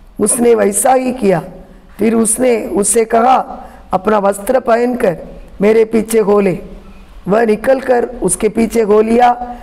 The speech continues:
परंतु यह न जानता था कि जो कुछ स्वर्गदूत कर रहा है, वह सच है,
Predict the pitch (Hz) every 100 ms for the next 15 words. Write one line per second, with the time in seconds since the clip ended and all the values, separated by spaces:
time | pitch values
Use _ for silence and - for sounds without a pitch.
0 | - - 202 220 220 214 196 233 285 269
1 | 151 165 208 254 226 226 220 226 214 202
2 | 196 196 175 170 - - - 170 233 269
3 | - 269 - 170 208 220 247 233 226 220
4 | - 190 240 233 226 190 180 190 - -
5 | - - 185 214 190 196 - 208 - 233
6 | 196 - -